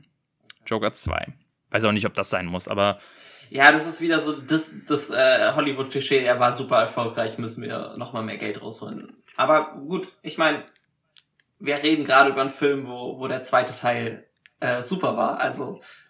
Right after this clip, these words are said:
Speaker 2: die Hoffnung stirbt zuletzt. Ne?
Speaker 1: Genau. Aber auf jeden Fall, glaub ich, ähm, festhalten kann man, dass The Dark Knight zu Recht einer der besten Filme aller Zeiten ist.
Speaker 2: Ja.
Speaker 1: Wie gesagt, bei mir so ein bisschen, bei ein bisschen, ein bisschen in der Gunst gefallen,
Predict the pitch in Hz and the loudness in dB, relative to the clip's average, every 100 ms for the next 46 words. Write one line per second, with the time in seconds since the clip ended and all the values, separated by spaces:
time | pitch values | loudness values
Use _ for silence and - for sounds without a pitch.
0 | _ - 135 123 127 117 - - - 123 | _ -4 0 0 0 -8 -12 -14 -10 -10
1 | - - - - _ _ _ - _ _ | -10 -14 -20 -20 _ _ _ -20 _ _
2 | _ _ _ _ _ _ _ _ _ - | _ _ _ _ _ _ _ _ _ -2
3 | 107 95 - _ _ _ _ _ _ _ | -2 -2 -10 _ _ _ _ _ _ _
4 | _ - 104 107 139 127 131 117 113 113 | _ -6 -2 0 0 0 2 2 4 2
5 | 117 - 113 107 104 - - 123 - 107 | 2 -2 -4 -4 -8 -14 -10 -6 0 0
6 | 120 117 107 104 101 - - - _ _ | 0 0 0 0 -2 -4 -8 -12 _ _
7 | _ _ 120 107 107 110 110 120 135 143 | _ _ -6 4 4 4 -2 2 6 6
8 | - 120 120 113 127 - 131 127 104 104 | 6 6 6 6 4 2 -4 -4 0 -2
9 | - 110 110 120 117 - - _ _ _ | 2 0 0 -2 -6 -8 -12 _ _ _
10 | _ - - 123 131 135 131 151 131 123 | _ -20 -10 2 4 6 6 4 2 2
11 | 139 151 143 143 - - 127 147 147 - | 2 0 -2 -4 -16 -2 2 2 0 -6
12 | 127 - - 202 - 175 - 139 147 156 | -12 -4 0 0 0 -2 0 -2 0 -6
13 | - - 143 143 143 | -8 -2 0 0 -2